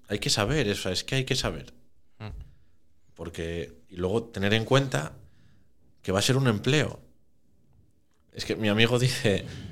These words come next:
Speaker 1: "Es un autoempleo", y es que tiene razón.
Speaker 2: Sí, hombre, pero
Speaker 1: Pero
Speaker 2: hay, hay muchos tipos de autoempleo, claro.
Speaker 1: Claro,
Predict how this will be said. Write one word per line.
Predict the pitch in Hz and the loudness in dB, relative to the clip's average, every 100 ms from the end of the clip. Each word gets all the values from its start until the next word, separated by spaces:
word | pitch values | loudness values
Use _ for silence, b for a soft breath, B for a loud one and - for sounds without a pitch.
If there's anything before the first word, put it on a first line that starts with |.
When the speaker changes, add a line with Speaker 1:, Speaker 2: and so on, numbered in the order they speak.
| B 117 | B 0
Speaker 1:
"Es | 127 | 4
un | 135 | 4
autoempleo", | 135 131 127 95 | 6 4 6 2
y | 90 | 2
es | - | 2
que | 107 | 2
tiene | 113 127 | 4 4
razón. | 127 - 135 160 - - - - | 2 2 0 0 -8 -16 -20 -6
Speaker 2:
Sí, | - 104 | 0 2
hombre, | 90 120 | 6 4
pero | - 90 | 6 4
Speaker 1:
Pero | 90 101 - | 6 4 2
Speaker 2:
hay, | 95 | 2
hay | |
muchos | 95 101 - | 4 4 4
tipos | 107 104 | 4 4
de | 101 | 4
autoempleo, | 95 87 92 123 101 | 4 0 4 4 4
claro. | 95 101 | 4 4
Speaker 1:
Claro, | 110 123 - | 4 4 0